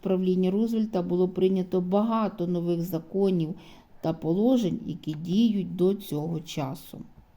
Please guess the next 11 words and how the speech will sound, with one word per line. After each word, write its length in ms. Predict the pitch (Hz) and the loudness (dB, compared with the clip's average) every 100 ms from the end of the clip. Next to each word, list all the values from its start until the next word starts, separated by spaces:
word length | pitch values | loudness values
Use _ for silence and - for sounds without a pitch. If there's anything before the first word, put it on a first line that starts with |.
| - _ - - - - - - - - | -20 _ -20 -20 -20 -20 -20 -20 -20 -2
У 80 | 220 | 4
тисяча 420 | 226 339 302 302 | 10 10 8 4
дев'ятсот 420 | 247 262 254 277 | 4 4 4 4
тридцять 320 | 247 247 247 226 | 4 2 2 2
другому 440 | 247 240 220 233 | 4 6 6 6
році 360 | 269 294 - 208 | 4 2 2 4
Рузвельт 500 | 247 247 220 214 185 | 4 4 2 2 0
відмовився 640 | 185 208 240 220 226 185 | 2 4 4 2 0 0
від 160 | 170 170 | 0 -2
подальших 540 | 165 170 170 196 - | -2 2 2 0 -6
перетворень. 800 | - 165 165 - 147 156 156 - | -4 -4 -4 -4 -4 -2 -2 -6